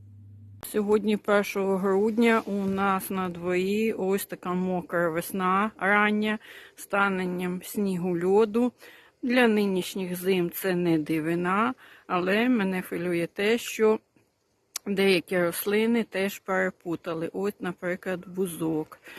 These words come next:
Видно, тепла осінь збила його з пантелику.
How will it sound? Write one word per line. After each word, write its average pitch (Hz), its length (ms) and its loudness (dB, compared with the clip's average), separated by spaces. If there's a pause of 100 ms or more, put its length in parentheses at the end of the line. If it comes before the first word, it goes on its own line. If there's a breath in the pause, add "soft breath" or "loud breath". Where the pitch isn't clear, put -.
(220 loud breath)
Видно, 202 420 0
тепла 175 640 -2
осінь 190 500 -4
збила 170 420 -6
його 160 260 -4
з - 100 -10
пантелику. 160 880 -10